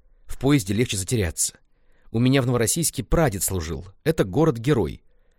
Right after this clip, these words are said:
Всегда хотел там побывать, но все времени не хватало. Теперь его много, торопиться некуда», — обнулился Николай. «Системе, Коля, без разницы, самолет или город, хоть вся земля, нас обнаружат везде.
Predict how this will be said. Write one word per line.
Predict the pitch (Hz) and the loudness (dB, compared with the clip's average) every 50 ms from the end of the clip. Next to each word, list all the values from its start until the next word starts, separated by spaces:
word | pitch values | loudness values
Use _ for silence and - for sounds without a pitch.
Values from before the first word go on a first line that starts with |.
| _ - | _ -12
Всегда | - - - 120 113 117 127 113 | -6 -4 -4 -2 2 2 2 2
хотел | - 113 101 - 113 104 92 | 2 -2 -4 -2 -4 -4 -4
там | - 107 95 87 | -2 -4 -2 -2
побывать, | - 95 95 113 101 98 82 78 - - - - _ _ - | -2 -2 -2 -2 -2 -2 -2 -4 -6 -12 -14 -20 _ _ -2
но | - 165 202 - | 0 2 2 2
все | - - - 185 | 2 2 2 2
времени | 123 104 117 120 107 101 | 2 2 0 0 0 0
не | 98 95 87 | -2 -2 -4
хватало. | - 98 98 - - 80 76 71 65 - - _ _ _ - _ _ _ | -4 -6 -8 -6 -8 -10 -10 -10 -12 -16 -20 _ _ _ -20 _ _ _
Теперь | - - 90 - 175 185 | -10 -6 0 2 2 2
его | 160 147 165 160 | 4 2 2 2
много, | 143 117 107 117 135 113 101 85 69 - - - _ | 2 0 0 0 0 -2 -2 -4 -4 -8 -14 -10 _
торопиться | - 107 90 - - 175 165 - - | -2 -2 -2 -2 -2 -2 -2 -2 -2
некуда», — | 92 82 87 85 - 90 78 76 82 78 - _ _ _ _ _ _ _ _ - | -2 -4 -4 -6 -6 -8 -8 -8 -10 -10 -12 _ _ _ _ _ _ _ _ -12
обнулился | _ 101 92 104 120 110 95 78 - - | _ -8 -2 -2 0 0 0 -2 -2 -4
Николай. | 82 85 - 95 80 80 80 - _ - _ _ - - - - | -4 -6 -6 -8 -8 -10 -12 -18 _ -20 _ _ -20 -20 -12 -6
«Системе, | - - 175 165 - - 254 240 202 147 | 0 2 2 2 4 4 6 6 6 4
Коля, | - - 139 107 87 82 | 4 4 4 4 4 2
без | 82 92 160 139 | 0 0 0 2
разницы, | 143 170 185 185 170 - 113 - - 87 | 2 2 2 2 2 0 -2 -2 -2 -2
самолет | - - - 147 143 135 117 113 127 156 180 170 - - | 0 0 2 2 2 2 2 2 4 2 2 0 0 -4
или | 90 87 92 | -4 -4 -4
город, | 87 87 107 147 151 110 95 - - - - - | -2 0 0 0 0 0 -2 -6 -12 -20 -20 -20
хоть | - - - 196 - | -2 2 2 2 4
вся | - - - 190 | 2 2 4 4
земля, | 165 147 170 156 131 98 82 76 - - _ _ _ | 4 4 2 2 0 -2 -4 -8 -12 -18 _ _ _
нас | - 110 143 147 139 - | -2 2 2 2 2 0
обнаружат | - 110 110 107 101 101 143 143 123 - 90 | -4 -4 -2 -2 0 0 0 -2 -2 -6 -6
везде. | 90 107 107 87 69 71 80 69 - | -4 -4 -2 -4 -4 -4 -8 -8 -8